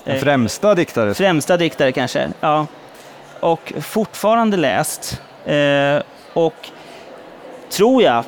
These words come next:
Speaker 2: åtminstone var det så på min tid, att han, eh,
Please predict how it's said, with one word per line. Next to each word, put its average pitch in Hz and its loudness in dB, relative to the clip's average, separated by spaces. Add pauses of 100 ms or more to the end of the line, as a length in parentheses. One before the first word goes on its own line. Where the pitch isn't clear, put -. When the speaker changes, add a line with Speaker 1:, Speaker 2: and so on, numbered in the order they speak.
(120)
Speaker 2:
åtminstone 180 -2
var 208 2
det 202 2
så 185 -4
på 170 -2
min 185 0
tid, 139 0
att 147 0
han, 143 2
eh, 143 0